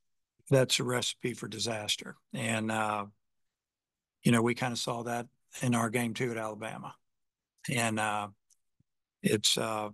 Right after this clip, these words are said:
the game can be really fragile, especially at the end. The little, every little thing matters, especially when it's down there, when it's over,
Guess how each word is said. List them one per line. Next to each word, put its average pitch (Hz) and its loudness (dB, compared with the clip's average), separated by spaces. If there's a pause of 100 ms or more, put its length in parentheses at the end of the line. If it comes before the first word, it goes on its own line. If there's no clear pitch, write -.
(160)
the 127 2
game 131 2
can 143 -6
be 123 -2
really 131 -2
fragile, 131 -6
especially 127 -2
at 131 -6
the 123 -2
end. 135 -2
The 110 -12
little, 120 -6
every 127 -2
little 127 -2
thing 123 -4
matters, 123 -4
especially 127 -4
when 117 -6
it's 113 -4
down 120 -2
there, 117 -4 (720)
when 117 6
it's 113 0
over, 120 -2